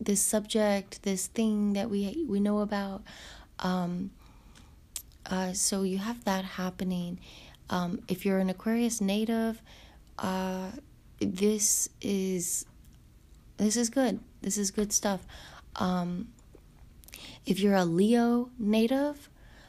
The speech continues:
uh, this is good also. Um, this will bring in new romance and also, like, a new, uh, person that will kind of be a little bit self,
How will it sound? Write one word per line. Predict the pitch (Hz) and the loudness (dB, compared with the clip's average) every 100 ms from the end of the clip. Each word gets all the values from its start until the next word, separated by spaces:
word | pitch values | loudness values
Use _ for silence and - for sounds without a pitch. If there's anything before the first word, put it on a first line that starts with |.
| - - - | -20 -20 -6
uh, | 196 190 190 190 190 202 - - - - - - - - | -2 0 0 -2 -4 -6 -12 -20 -20 -20 -20 -20 -20 0
this | 190 180 | 2 4
is | 208 | 2
good | 208 247 | 2 4
also. | 240 240 233 214 185 - - - | 4 4 2 0 -4 -8 -14 -4
Um, | 190 185 | 0 0
this | 185 190 - | 0 0 0
will | 208 | -2
bring | 208 202 202 | 0 2 2
in | 226 190 185 185 | 0 0 2 2
new | 180 | 0
romance | 165 196 240 285 294 - - - - - - - - | 2 2 4 2 -2 -4 -6 -10 -20 -20 -18 -8 -4
and | 185 190 190 190 185 - - - - - | 0 0 0 0 -4 -8 -16 -20 -20 -6
also, | 202 202 214 | 0 2 2
like, | 202 185 | 2 0
a | - 180 | 2 2
new, | 180 185 190 190 190 - - - - - - - | 2 2 2 0 -2 -6 -20 -20 -20 -20 -12 -6
uh, | - 190 - - - - - - - - - | -4 -2 -4 -8 -10 -16 -20 -20 -20 -20 -4
person | 214 208 226 214 214 | -2 0 2 2 2
that | 202 185 190 - | 2 0 -2 -4
will | 196 190 190 185 185 - - - - - - - - | -2 0 0 -2 -6 -14 -20 -20 -20 -20 -20 -20 -10
kind | - 240 | 0 2
of | 262 | 2
be | 262 240 214 233 - | 2 2 2 0 0
a | 254 | 0
little | 339 330 | 2 2
bit | 320 277 | 2 0
self, | - 240 226 233 | 4 4 2 -2